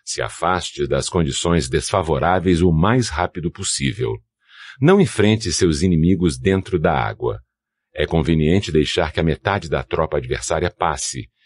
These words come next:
e nesse momento dividi-la e atacá-la. Não se situe rio abaixo.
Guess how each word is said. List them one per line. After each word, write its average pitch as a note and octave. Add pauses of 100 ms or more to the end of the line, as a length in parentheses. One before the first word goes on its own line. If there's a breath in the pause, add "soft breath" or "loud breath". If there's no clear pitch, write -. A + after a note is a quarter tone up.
(160)
e D#2+
nesse G2
momento F2
dividi-la D#2+
e F#2+
atacá-la. C2+ (520 soft breath)
Não E2
se E2
situe G2+
rio F#2+
abaixo. C#2